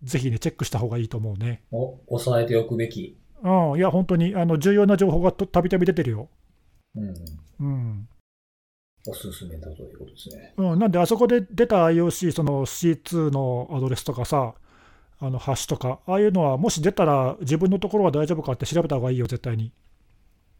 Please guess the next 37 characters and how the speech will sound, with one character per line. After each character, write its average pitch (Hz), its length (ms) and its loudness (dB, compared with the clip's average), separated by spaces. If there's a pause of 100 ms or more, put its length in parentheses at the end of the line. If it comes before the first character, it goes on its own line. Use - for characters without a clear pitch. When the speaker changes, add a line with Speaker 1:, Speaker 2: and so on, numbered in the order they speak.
(140)
Speaker 2:
お、 - 320 6 (720)
う 139 100 0
ち 135 140 0
は 135 140 10
大 127 240 6
丈 123 180 4
夫 113 120 -2
か 101 180 0
案 98 140 -8
件 - 180 -14
で - 60 -20
す - 120 -20
ね。 - 60 -20 (260)
Speaker 1:
そ 190 140 2
う 147 40 0
そ 151 140 -2
う 123 40 0
そ 123 360 -4
う。 143 40 -6
う - 20 -2
ん。 120 380 -4
だ 165 120 -4
か 151 80 0
ら、 139 60 -2
過 190 180 0
去 185 100 2
の 143 120 2
ロ 143 120 6
グ 147 100 -2
と 165 100 0
か 127 360 0
チ 170 100 0
ェ - 40 -12
ッ - 40 -20
ク 127 100 -4
し - 60 -6
て、 120 340 -4